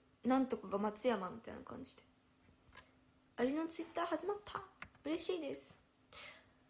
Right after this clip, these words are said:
<laughs> 一緒ですね、ピースちゃん。愛媛は何やったかな？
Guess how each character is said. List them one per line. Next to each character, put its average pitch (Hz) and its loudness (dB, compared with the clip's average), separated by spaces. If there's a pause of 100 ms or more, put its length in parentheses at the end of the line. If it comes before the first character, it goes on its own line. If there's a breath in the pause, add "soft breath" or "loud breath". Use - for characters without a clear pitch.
(260)
<laughs> 349 12
一 294 10 (120)
緒 302 8
で 339 8
す 330 4
ね、 226 2
ピ 262 -2
ー 240 0
ス - -6
ち 202 -4
ゃ 196 0
ん。 254 -6 (2000 loud breath)
愛 359 4
媛 247 6
は 220 6
何 339 8
や 240 6
っ 226 -2
た 269 -2
か 220 -4
な？ 202 -2